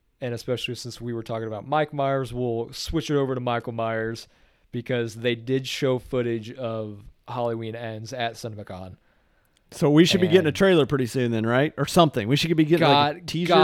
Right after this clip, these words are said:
Speaker 2: something.
Speaker 1: I hope. I hope. <laughs>
Speaker 2: I was just watching Halloween
Speaker 1: But
Speaker 2: Kills today when I was making dinner.
Speaker 1: Yeah.
Speaker 2: Halloween, Halloween Kills is on.
Speaker 1: Um,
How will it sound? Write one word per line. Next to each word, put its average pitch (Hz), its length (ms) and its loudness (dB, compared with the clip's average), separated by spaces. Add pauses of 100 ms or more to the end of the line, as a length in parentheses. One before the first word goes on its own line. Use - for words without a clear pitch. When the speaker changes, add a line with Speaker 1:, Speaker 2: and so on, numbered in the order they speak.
Speaker 2:
something. 151 80 4
Speaker 1:
I 143 100 4
hope. 120 420 -2
I 139 240 2
hope. 139 460 0 (240)
<laughs> - 240 -14
Speaker 2:
I 151 100 4
was 208 80 4
just 147 140 -4
watching 151 260 -2
Halloween 147 300 4
Speaker 1:
But 135 40 2
Speaker 2:
Kills 185 220 0
today 190 420 0
when 156 140 -4
I - 20 -2
was 151 60 -4
making 180 280 -4
dinner. 185 300 0 (200)
Speaker 1:
Yeah. 135 240 4
Speaker 2:
Halloween, 190 200 0
Halloween 208 320 0
Kills 185 260 4
is 143 40 0
on. 135 180 4
Speaker 1:
Um, 120 220 -4